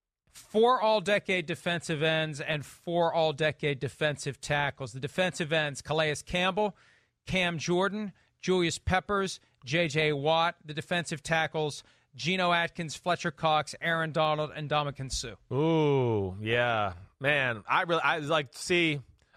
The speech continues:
Speaker 2: I love Geno Atkins. He's a, a baller, but that, like, I'd probably look at that and go, I probably would have given Michael Bennett the edge over Geno Atkins. And I,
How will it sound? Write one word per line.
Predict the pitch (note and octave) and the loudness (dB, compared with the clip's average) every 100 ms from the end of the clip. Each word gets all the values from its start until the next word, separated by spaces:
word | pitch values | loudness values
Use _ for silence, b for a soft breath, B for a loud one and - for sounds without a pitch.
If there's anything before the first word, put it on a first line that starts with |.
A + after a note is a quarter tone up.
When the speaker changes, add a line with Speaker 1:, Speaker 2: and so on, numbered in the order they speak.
| b | b
Speaker 2:
I | F3+ | 0
love | F3 F#3+ | 2 0
Geno | D3 F3 E3+ D#3+ | 0 0 2 4
Atkins. | D#3+ C#3 B2 A2 A2 A#2 | 2 0 -2 -4 -4 -2
He's | D3+ D3 | -2 0
a, | |
a | B2+ B2 C3+ | 0 2 2
baller, | A#2 D3+ C3+ A#2+ | 2 2 4 2
but | A#2 C3 | 2 2
that, | D3 | 2
like, | D3 C#3 | 2 2
I'd | D3 D#3 | 0 0
probably | C#3 D#3 D3 | 0 0 0
look | D3 D3 | -2 -2
at | B2+ | 0
that | C#3+ C#3 A#2 A#2+ | 2 2 -2 -4
and | B2+ | -4
go, | B2+ B2 A#2+ A#2 | 0 2 4 2
I | A#2+ C3+ | 2 -2
probably | D3+ C3+ C3+ | 0 -2 -2
would | C3 | -2
have | A#2+ | -2
given | C3 | -2
Michael | B2 C3 B2 A#2 | 0 -2 -2 -2
Bennett | A#2 B2+ A2+ G#2 _ b b b | 0 0 0 -4 _ b b b
the | B2+ B2+ | 0 2
edge | B2+ A#2 | 2 0
over | A#2+ A#2 | 0 0
Geno | A2 B2 A2+ | -2 0 2
Atkins. | A#2 A2+ - G#2+ G2 | 2 0 -2 -6 -4
And | A#2 A#2+ A#2+ | -2 0 2
I, | B2+ | 0